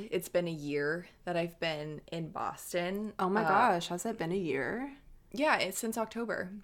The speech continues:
Speaker 2: Wow.
Speaker 1: And we'll, we'll talk about it later. I think, I think we'll, we'll save our, our pits and peaks for a little later. 'Cause I, I got some good stuff for, for our discussion.
Speaker 2: Okay.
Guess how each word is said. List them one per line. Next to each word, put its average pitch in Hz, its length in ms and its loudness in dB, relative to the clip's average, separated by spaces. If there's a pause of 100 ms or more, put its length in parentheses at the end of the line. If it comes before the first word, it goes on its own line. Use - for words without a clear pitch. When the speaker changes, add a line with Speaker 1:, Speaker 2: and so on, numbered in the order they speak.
(140)
Speaker 2:
Wow. 160 800 2 (180)
Speaker 1:
And 247 180 4
we'll, 277 200 0
we'll 302 160 0
talk 294 260 -4
about 208 180 2
it - 100 -2
later. - 220 -4
I 190 100 2
think, - 340 -4
I 233 100 2
think 220 220 0
we'll, 277 120 -2 (120)
we'll 233 100 -2
save 214 340 0
our, - 220 -6
our 170 140 2
pits - 280 -8
and - 140 -6
peaks - 260 -8
for - 120 -8
a - 100 -8
little - 240 -10
later. - 340 -6 (1160)
'Cause 202 160 -2
I, 190 160 8
I 185 100 6
got 180 220 2
some 165 140 -4
good 151 200 -2
stuff - 380 -4
for, - 340 -6 (960)
for 175 120 -2
our 143 340 -2 (120)
discussion. - 680 -8 (500)
Speaker 2:
Okay. 165 420 -2